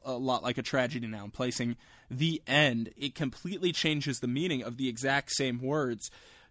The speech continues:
to now a different perspective where you're now looking back at it, and it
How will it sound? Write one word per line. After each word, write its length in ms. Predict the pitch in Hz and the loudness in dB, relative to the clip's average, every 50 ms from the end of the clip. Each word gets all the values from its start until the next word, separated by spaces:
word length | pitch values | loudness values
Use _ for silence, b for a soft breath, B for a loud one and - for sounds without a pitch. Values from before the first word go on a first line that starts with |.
| B - | B 0
to 460 | - 170 170 160 139 131 131 127 - - | 4 6 8 8 8 8 6 4 2 -2
now 460 | 123 123 127 139 147 156 160 151 127 | -2 0 4 6 8 8 8 8 6
a 80 | 117 127 | 4 2
different 400 | - 147 139 - 151 135 107 - | 2 0 0 2 0 -2 -2 -4
perspective 840 | - 131 120 - - - - 156 156 151 - - 123 117 113 110 - | -4 -4 0 0 2 4 6 6 6 4 2 0 0 0 0 -2 -4
where 260 | - 127 127 131 131 | -2 2 4 4 4
you're 160 | 123 120 120 | 4 2 0
now 240 | 117 120 131 139 135 | 0 4 4 6 6
looking 420 | 131 123 135 127 - - 123 104 - - | 6 4 0 -2 -2 -2 -4 -4 0 4
back 300 | - 143 143 135 - - - | 6 8 8 8 6 2 2
at 220 | 123 120 117 113 | 4 4 4 4
it, 140 | 117 127 - - | 0 -2 -4 -2
and 140 | 139 127 | -2 -2
it 120 | 123 127 | -2 -2